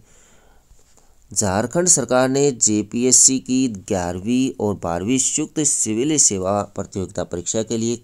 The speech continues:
कट ऑफ डेट उम्र सीमा में तीन साल की छूट देने का फैसला किया है। सरकार इस फैसले से लगभग एक लाख अभ्यर्थियों को सीधा फ़ायदा मिलेगा। सरकार के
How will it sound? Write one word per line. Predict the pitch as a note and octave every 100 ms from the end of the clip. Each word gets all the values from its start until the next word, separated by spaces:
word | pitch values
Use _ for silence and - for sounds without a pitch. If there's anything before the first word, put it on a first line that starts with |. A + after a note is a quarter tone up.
| -
कट | F#2 -
ऑफ | A2 A#2+ -
डेट | C3+ G2 G#2 G2 - _ - - - - -
उम्र | B2 C3 B2+
सीमा | - G#2+ F#2
में | F#2 G2+
तीन | G2+ A#2+ C3 C3+
साल | - D#2 D#2+
की | A2+
छूट | - G2+ E2+
देने | F#2 E2+
का | G2
फैसला | G#2 - G2+ E2+ F2 F#2
किया | G2 F#2+ D#2+
है। | E2+ - - _ - - _ _ _ _ _ _ -
सरकार | - G2+ F#2 F2+
इस | F2+ -
फैसले | - F#2+ F#2+ G#2+
से | A2 G#2+
लगभग | F#2+ G2 F#2+ G#2 -
एक | A2 B2 B2 _ _ _ _ - -
लाख | F2 F#2+ G2+ G2
अभ्यर्थियों | E2+ E2+ E2+ G#2
को | A2
सीधा | - F2
फ़ायदा | E2+ E2+ D#2+ E2
मिलेगा। | F2 E2+ E2 D#2+
सरकार | E2 E2 - E2+ F2
के | F#2